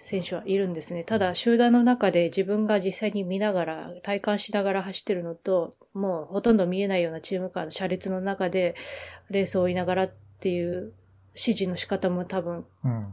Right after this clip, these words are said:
Speaker 1: 苦しんでると思うし、やっぱり何事もですけど、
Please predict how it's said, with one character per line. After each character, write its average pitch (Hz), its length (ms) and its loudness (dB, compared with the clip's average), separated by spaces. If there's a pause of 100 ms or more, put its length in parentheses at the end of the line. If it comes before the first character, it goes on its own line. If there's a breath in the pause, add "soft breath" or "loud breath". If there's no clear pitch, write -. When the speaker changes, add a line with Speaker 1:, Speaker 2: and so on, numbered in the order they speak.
Speaker 1:
苦 190 160 0
し 202 160 0
ん - 20 -2
で 185 80 0
る 175 80 -2
と 180 100 -2
思 180 200 -2
う 175 80 -6
し、 185 260 -6 (640 loud breath)
や 208 80 -8
っ 190 80 -10
ぱ 208 120 0
り 170 120 -2
何 185 260 -2
事 196 260 -2
も 202 160 0
で 190 120 -2
す - 120 -12
け 175 120 -6
ど、 160 240 -8